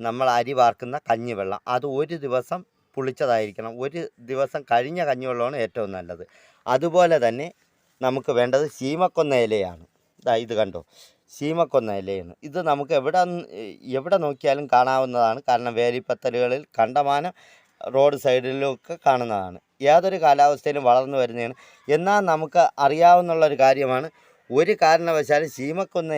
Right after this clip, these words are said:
ഇലയിൽ ഒരു കീടരോഗങ്ങളും ബാധിക്കില്ല. ഒരു ഇല പോലും അതിൻ്റെ ഇലകളിലൊരു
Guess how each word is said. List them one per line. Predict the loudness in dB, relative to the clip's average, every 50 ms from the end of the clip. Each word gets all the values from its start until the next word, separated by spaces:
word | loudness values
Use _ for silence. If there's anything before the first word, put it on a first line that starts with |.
| -2 -2
ഇലയിൽ | 0 -2 -2 -2 -2 -4 -4 -4
ഒരു | -4 -6 -8 -12
കീടരോഗങ്ങളും | -10 -8 -4 -2 0 2 4 4 4 4 2 0 -2 -4 -4 -2 2 4
ബാധിക്കില്ല. | 4 4 4 0 -6 -14 -16 -16 -16 -16 -16 _ -8 -6
ഒരു | -6 -4 -2 -2 0
ഇല | 2 2 2 4 2
പോലും | 0 -2 -2 -4 -10 -6 -6
അതിൻ്റെ | -6 -6 -6 -6 -6 -6 _ _ _ _ _ _ -8 -2
ഇലകളിലൊരു | 2 4 6 6 6 4 2 0 -4 -4 -4 -2 -4